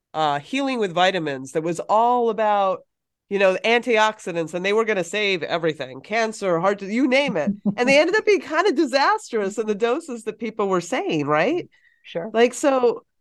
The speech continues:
Speaker 1: I'm real cautious about all this. I'm real cautious about the people who are like,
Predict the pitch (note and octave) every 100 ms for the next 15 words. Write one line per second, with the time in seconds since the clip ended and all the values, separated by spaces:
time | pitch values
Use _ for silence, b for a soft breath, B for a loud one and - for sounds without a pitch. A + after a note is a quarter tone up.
0 | _ _ _ _ _ F3+ A#3+ A3+ A3 D4+
1 | G4 - A3+ D#4 B3+ A3 E3+ E3 G#3 C3+
2 | - F3+ F3+ A#3 C#4 C4+ A#3+ B3+ A3+ F#3+
3 | F3+ E3 E3 G#3+ G3+ G3 F#3+ E3+ D#3+ D3